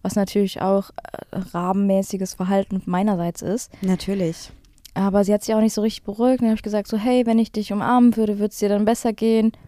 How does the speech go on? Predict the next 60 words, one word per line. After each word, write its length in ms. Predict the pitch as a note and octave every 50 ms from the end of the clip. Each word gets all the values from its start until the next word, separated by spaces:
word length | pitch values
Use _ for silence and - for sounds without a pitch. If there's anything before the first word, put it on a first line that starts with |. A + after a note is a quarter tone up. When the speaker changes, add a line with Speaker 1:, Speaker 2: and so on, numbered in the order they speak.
| - _ - - -
Speaker 1:
Und 60 | -
dann 180 | F#3+ G3+ G3+
hat 160 | G#3 G#3 - -
sie 80 | F#3+ F#3
geschrien, 400 | F3+ - - - - G3 F#3+ G3
"Nein", 320 | A3 A#3 A#3+ A#3 A3+ G#3+
ist 180 | G3 F#3 - -
von 160 | - G3+ F#3+
mir 120 | F#3 F#3+ F3+
weggerannt, 560 | G#3+ G#3+ - G#3 G3 - G3+ G3 G3+ G#3 G3+ -
so. 240 | G3+ G3+ G3+ G3+
Und 120 | G3 F#3 F#3+
ich 60 | -
hätte 160 | G3+ F#3+ G3
sie 80 | F3+ F#3
jetzt 140 | F3+ - -
auch 140 | - G3+ G3+
nicht 140 | G#3 F3+ -
einfach 280 | A2 E3+ F3 - - -
genommen 340 | E3+ E3 E3+ E3 E3 E3
und 60 | D#3+ D#3+
umarmt, 400 | D#3+ D#3+ D#3+ D#3+ E3 E3 E3+ -
so. 160 | E3+ E3 E3
Das 180 | E3 E3 - -
hätte 140 | - - F#3
schon 180 | - - F3 F3+
mit 180 | F#3 F3+ - -
Einverständnis 540 | - A3 A#3 G#3+ - - F3+ D#3+ F3 -
sein 180 | - E3+ E3+ F3
müssen. 220 | E3+ - - E3+
Auch 160 | - F#3 - -
wenn 80 | F#3+ G3
ich 80 | -
zum 120 | - G#3 F#3+
Beispiel 320 | G3 G3+ - - G#3 F#3
ein 60 | G3 -
Foto 260 | - F#4 - - A3+
mache, 360 | F#3+ F3 F3+ - G#3+ A3+ D#4+ - - - - - - - - - - - - - _ _
sag 200 | - G#3 G3+ -
ich 160 | - - -
auch: 200 | G#3 A#3 B3 B3
So, 140 | - - G3
"Möchtest 360 | F#3+ A3 A3+ - - - -
du 40 | G3+
auf 80 | G3 -
dem 120 | G3+ G3
Foto 320 | - - A#3 B3 B3 - G3
sein?" 400 | F#3 F#3 F3+ F3+ F#3 G3+ A#3+ B3+ - - - - - - - - _
Und 60 | G3+
das 120 | G3+ G3 -
Kind 180 | - A3+ A#3 A#3+
kann 180 | - A#3+ A3 G#3+
"Nein" 220 | A3 A3+ A#3 A#3+ A3
sagen 260 | G3+ G3 F#3+ F#3+ G3+
und 100 | G#3 G3+
dann 100 | G3+ G#3 G#3+
mache 180 | A3 F#3+ - -
ich 60 | -
das 160 | F#3 - -
nicht. 280 | - - - - -